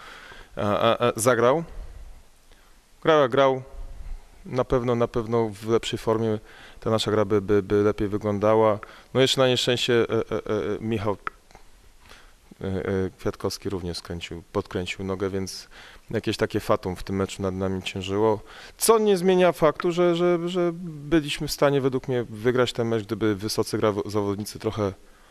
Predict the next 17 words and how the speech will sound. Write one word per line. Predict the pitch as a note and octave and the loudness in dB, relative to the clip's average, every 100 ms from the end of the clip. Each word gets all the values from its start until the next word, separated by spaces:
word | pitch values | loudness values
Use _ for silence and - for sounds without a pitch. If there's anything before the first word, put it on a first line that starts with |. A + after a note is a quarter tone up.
| - - | -16 -2
bardziej | A2 G2+ | -2 0
przyłożyli | - G2+ F#2+ G2 | -2 -2 -2 -4
się | - | -4
do | F#2+ | -4
swojej | - F#2+ F#2+ | -4 -2 -2
pracy, | - F#2+ - F#2+ F#2+ - - _ _ - | 0 -2 0 -4 -4 -18 -20 _ _ -8
zebrali | G#2+ G2+ G#2+ G2+ | -2 2 2 2
kilka | - F#2+ G2+ | -4 -6 -4
piłek, | G#2 G2 G2 - - - - _ _ _ | 2 2 2 -2 -20 -20 -20 _ _ _
które | - G2+ G2 | -6 0 2
wpadły, | - G2 G2 G2 F#2 - | 2 2 2 2 0 -2
e, | |
e, | F#2+ - G2 G2+ G2+ | -4 -2 -2 0 0
e, | |
w | G2+ | 2
ręce | G#2 - G#2 | 2 2 2
Leończyka | G2+ G2+ - G#2 A#2+ B2+ | 4 2 -2 -2 2 2